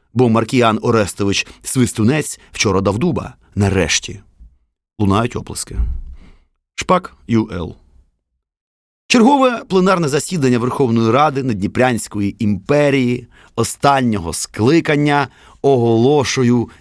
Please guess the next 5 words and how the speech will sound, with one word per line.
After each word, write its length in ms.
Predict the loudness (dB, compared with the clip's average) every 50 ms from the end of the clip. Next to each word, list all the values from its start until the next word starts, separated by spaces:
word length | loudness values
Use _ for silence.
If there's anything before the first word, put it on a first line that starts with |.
| _
відкритим. 960 | -2 0 0 0 0 -2 -2 0 2 2 4 4 4 2 0 -4 -10 -14 -14 -16 -18 _ _ _ _ _ _ _ -2
Лунають 500 | 0 2 2 2 2 0 -2 -4 -6 -14 _ _ _ _
оплески 600 | -2 -2 -2 -2 -4 -6 -6 -6 -8 -8 -8 -8 -12 _ _ _ _ _ _ _
і 80 | -8 -4
державний 680 | -2 -2 -2 -2 -2 -2 -2 -2 -2 -4 -6 -8 -12